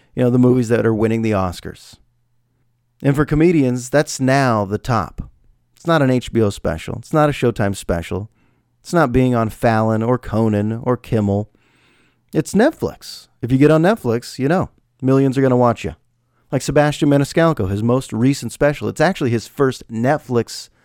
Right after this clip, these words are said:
special. Everything else he's done has been, like, Showtime, maybe H B O. But for Sebastian to be on Netflix now, it helps to launch his career. Then he's on Howard Stern. And now he's a household name.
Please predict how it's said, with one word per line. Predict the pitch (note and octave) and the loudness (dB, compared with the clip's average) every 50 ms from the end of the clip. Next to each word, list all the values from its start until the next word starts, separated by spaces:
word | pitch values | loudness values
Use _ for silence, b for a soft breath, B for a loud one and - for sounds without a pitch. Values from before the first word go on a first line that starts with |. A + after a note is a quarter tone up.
| _ _ | _ _
special. | - - - A3+ A#3 G3+ - - - - - _ b b b b b b b b b | -12 -4 -2 0 0 0 -2 -8 -12 -16 -18 _ b b b b b b b b b
Everything | b D#3+ F3+ F3 E3+ E3 | b -2 0 0 2 2
else | D#3 D3 - | 2 2 0
he's | C#3+ B2+ G#2+ | -2 -2 0
done | A#2 A#2+ A#2 A2 | 0 0 0 0
has | G#2 G2 | -2 -4
been, | G2 G#2+ | -4 -4
like, | F#2 F2 E2 - | -4 -6 -6 -4
Showtime, | - - C#3 C#3 C3+ - C#3 C3+ C3 B2+ B2+ B2+ B2+ B2+ _ b b b b b b b b b b b b b b b b b _ - | 0 0 2 2 2 0 0 0 0 0 0 -2 -4 -6 _ b b b b b b b b b b b b b b b b b _ -2
maybe | B2+ B2 A#2+ A#2 A#2 | 0 2 4 4 4
H | A2+ A2 - - - | 4 2 0 -4 -6
B | A2 G#2 A#2 | -2 0 2
O. | C3 C#3 C#3+ C#3+ C#3+ C#3 C#3+ - | 2 4 2 2 0 -4 -4 -2
But | C3 C3 - | 0 0 0
for | - D3 C3+ | 0 -4 -4
Sebastian | - - C3+ D3 D3+ D#3+ E3 - - D3+ C3+ | -4 -2 0 0 0 0 -2 -6 -4 -4 -2
to | A#2+ | 0
be | A#2+ A#2 | 0 0
on | G#2+ G#2 G#2 | 0 0 0
Netflix | A#2+ D#3 F#3+ F3+ - B2 A2+ G#2 - - | 0 0 0 -2 -4 -6 -6 -6 -6 -4
now, | G#2+ F#2+ G2+ | -4 -4 -2
it | G#2+ A2 | -2 -2
helps | A#2 C#3 C#3 B2+ - | 0 -2 -2 -2 -4
to | - A2 | -6 -4
launch | G#2+ G#2+ G#2+ A2 G#2+ - | -2 -2 -2 -2 -2 -2
his | A2+ G#2 - | -4 -6 -6
career. | - - F#2+ F2+ F2 D#2+ D2 - _ _ _ _ _ | -6 -6 -6 -6 -6 -6 -10 -14 _ _ _ _ _
Then | - C#3+ | 0 2
he's | D3+ D3 C3+ | 2 2 2
on | C#3 B2+ | 0 0
Howard | B2 B2 A#2+ A#2+ G2 | 0 0 0 -2 -4
Stern. | - - - - F#2+ E2 D2+ D2 - A#2 - b b b b | -6 -10 -8 -6 -6 -4 -6 -8 -10 -16 -20 b b b b
And | B2 B2+ | -2 2
now | C3+ C#3 C#3+ | 2 2 2
he's | C#3+ B2+ | 2 0
a | B2 | 0
household | A2+ A#2+ A#2+ A2+ - A2+ G#2+ G2 F2 | 0 0 -2 0 0 -2 -2 -2 -2
name. | F2 E2 D#2+ B1 - | -4 -6 -6 -10 -14